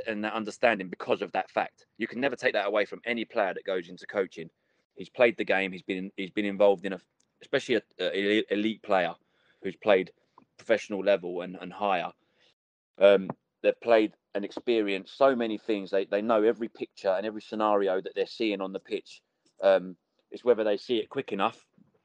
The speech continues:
and whether they can act upon it is whether you're a good coach or not. Um,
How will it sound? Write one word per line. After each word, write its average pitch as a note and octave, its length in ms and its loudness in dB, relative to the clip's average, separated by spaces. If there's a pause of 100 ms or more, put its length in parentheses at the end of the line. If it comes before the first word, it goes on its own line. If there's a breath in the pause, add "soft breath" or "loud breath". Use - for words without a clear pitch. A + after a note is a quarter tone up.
(420)
and G#2+ 80 -6
whether A2 180 0
they G#2+ 160 2
can G2 380 -4 (200)
act - 220 0
upon F#2 300 -6
it F#2 100 -10 (120)
is F2+ 180 -10
whether G2 220 2
you're F#2+ 280 2 (380)
a F2+ 60 -8
good F#2+ 220 -4
coach G#2+ 300 0
or F2 140 -2
not. F2 160 -8 (560 soft breath)
Um, F#2 320 4